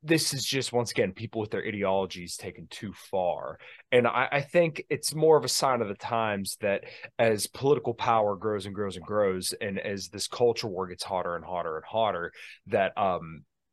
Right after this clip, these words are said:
people kind of get driven further into specific ideologies.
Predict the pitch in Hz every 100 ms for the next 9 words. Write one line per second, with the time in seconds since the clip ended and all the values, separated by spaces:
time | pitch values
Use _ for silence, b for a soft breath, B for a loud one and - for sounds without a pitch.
0 | _ _ _ - 165 151 143 123 117 -
1 | - 123 101 95 - 123 127 113 - 110
2 | 101 127 117 101 - 123 104 104 117 110
3 | - 104 - - 104 - - 104 95 98
4 | 98 90 87 87